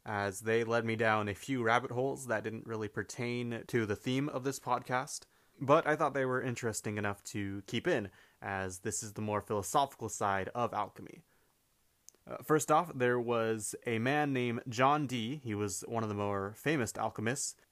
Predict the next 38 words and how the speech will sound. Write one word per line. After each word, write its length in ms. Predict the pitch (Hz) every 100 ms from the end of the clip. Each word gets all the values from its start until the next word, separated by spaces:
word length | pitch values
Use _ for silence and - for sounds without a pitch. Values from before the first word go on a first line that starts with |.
| _
who 160 | 123 135
claimed 380 | - 160 165 160
to 100 | 151
have 220 | 143 -
communicated 580 | 131 165 170 170 160 147
with 200 | 139 -
angels 640 | 143 156 139 110 87 92 -
after 400 | 120 117 - 117
learning 520 | 113 117 117 113 113 110
the 380 | 107 107 110 - _ 139
Enoch 400 | 143 139 127 123
language 600 | 123 117 101 85 - - _ -
from 220 | 120 110
the 80 | 110
Book 240 | 160 160
of 100 | 101
Enoch. 460 | 110 101 - - - _ _ _ _
The 60 | 120
Book 160 | 120 117
of 120 | 131
Enoch 420 | 143 143 135 - -
is 760 | 123 117 113 117 113 110 - -
a 100 | 120
book 300 | 113 123 117
that 160 | 117 113
was 160 | 113
once 460 | 110 113 110 - -
a 60 | -
part 220 | - 113
of 80 | 101
the 60 | 98
Bible, 520 | 160 190 175 160 -
but 420 | 123 120 120 - - _ - -
was 280 | 120 117 107
made 360 | 117 113 110
non-canon 1080 | 117 117 117 117 117 - 120 107 104 104 104
very 320 | 113 107 98 104
quickly. 460 | 139 135 117 123